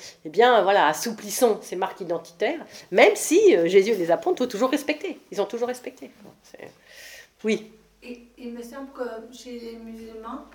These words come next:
Speaker 2: c'est à treize ans, en fait.
Speaker 1: Oui, c'est à treize ans, oui.
Speaker 2: Et donc, ça correspondrait, c'est, c'est curieux, au bar mitzvah, voire la
Speaker 1: Oui.
Speaker 2: bat mitzvah,
Speaker 1: Oui.
Speaker 2: chez, chez les jeunes, euh, enfants hébreux. Et donc, ça doit être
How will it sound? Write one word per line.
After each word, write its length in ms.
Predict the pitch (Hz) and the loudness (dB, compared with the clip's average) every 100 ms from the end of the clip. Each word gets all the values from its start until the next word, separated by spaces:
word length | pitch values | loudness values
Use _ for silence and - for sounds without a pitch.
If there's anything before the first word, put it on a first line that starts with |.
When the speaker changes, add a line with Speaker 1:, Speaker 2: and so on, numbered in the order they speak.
| - - - | -20 -20 -20
Speaker 2:
c'est 240 | - 240 | -18 -14
à 60 | 240 233 - | -14 -14 -14
treize 240 | 247 233 | -12 -8
ans, 40 | 254 | -8
en 20 | |
fait. 800 | 254 - - - - - - 220 | -6 -8 -10 -10 -8 -8 -2 4
Speaker 1:
Oui, 200 | 262 - | 4 2
c'est 120 | - 170 | 0 0
à 40 | |
treize 240 | - 185 | 2 0
ans, 120 | 170 - - | 0 -8 -12
oui. 100 | 165 - _ | -12 -12 _
Speaker 2:
Et 160 | 220 214 | -14 -12
donc, 220 | 214 220 220 | -10 -12 -14
ça 180 | - 247 226 | -18 -18 -16
correspondrait, 680 | 233 233 233 - 226 240 277 | -16 -16 -16 -18 -14 -12 -12
c'est, 220 | - 233 220 | -12 -16 -16
c'est 140 | 220 220 | -18 -20
curieux, 400 | - 254 247 247 247 - _ _ - | -18 -16 -14 -14 -16 -20 _ _ -18
au 120 | 214 | -16
bar 260 | 214 220 226 | -12 -12 -12
mitzvah, 540 | 233 - 226 220 269 262 214 | -16 -16 -12 -10 -10 -12 -12
voire 220 | 214 208 208 | -14 -14 -2
la 60 | |
Speaker 1:
Oui. 120 | 220 226 | -2 0
Speaker 2:
bat 60 | 311 233 | -6 -14
mitzvah, 520 | 214 - - 226 247 - - | -18 -18 -16 -14 -14 -14 0
Speaker 1:
Oui. 160 | 208 - - 262 339 - | 0 0 -8 -20 -18 -12
Speaker 2:
chez, 420 | - - - 403 | -8 -8 -10 -14
chez 280 | - 453 208 202 | -14 -14 -12 -12
les 220 | 208 202 | -14 -14
jeunes, 400 | 208 214 214 208 190 - - - | -12 -12 -14 -16 -16 -18 -20 -20
euh, 60 | - - - | -18 -16 -16
enfants 340 | 208 202 214 | -18 -16 -16
hébreux. 500 | 208 208 202 208 - 220 - _ _ _ _ _ _ - | -16 -18 -14 -12 -12 -14 -20 _ _ _ _ _ _ -14
Et 120 | 220 | -12
donc, 200 | 226 226 | -10 -12
ça 500 | 220 - - - 233 | -14 -20 -20 -14 -12
doit 200 | 214 220 | -8 -8
être 300 | 214 208 208 | -8 -10 -14